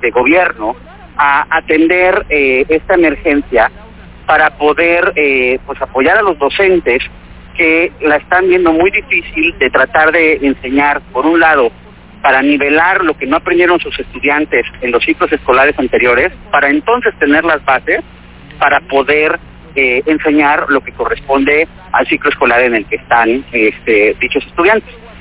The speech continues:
Ah, no, en medio de ignorar completamente, de actuar como si no hubiera crisis, la autoridad federal decide dos cosas que lo exhiben, eh,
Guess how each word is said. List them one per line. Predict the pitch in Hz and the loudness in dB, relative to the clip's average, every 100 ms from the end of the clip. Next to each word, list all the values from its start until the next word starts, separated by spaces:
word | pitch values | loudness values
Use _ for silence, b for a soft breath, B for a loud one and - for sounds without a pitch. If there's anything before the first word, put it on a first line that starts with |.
| - | -6
Ah, | 226 | -2
no, | 254 277 - - - - - - - | 0 0 -2 -12 -20 -20 -20 -10 -2
en | 190 233 | 2 2
medio | 254 277 277 254 | 2 2 0 2
de | 190 170 165 - - - | 2 0 -2 -8 -20 -10
ignorar | - 185 185 214 247 - | -6 0 2 2 -2 -6
completamente, | 196 202 196 180 170 185 | -6 -4 -2 0 2 0
de | 160 | -2
actuar | - 208 233 | 0 0 0
como | 262 240 | -2 -2
si | - 165 | 0 2
no | 180 | 2
hubiera | 190 175 | 2 0
crisis, | 175 139 - - - - - - - - - - | -2 -6 -8 -12 -20 -20 -20 -20 -20 -20 -8 0
la | 180 | 2
autoridad | - 403 202 208 254 285 - | 2 0 0 2 2 0 -4
federal | 220 202 180 180 190 | -2 2 2 2 0
decide | 180 - 196 170 139 156 - - - - | -2 -2 -4 -2 -2 -4 -8 -20 -20 -6
dos | 180 208 - | 0 0 0
cosas | 196 180 175 175 - | -2 0 0 -2 -2
que | 151 | 0
lo | 147 | 2
exhiben, | - - 180 175 175 - - - - - | 0 -6 -4 -2 -2 -4 -10 -20 -14 -4
eh, | 139 131 | -2 -2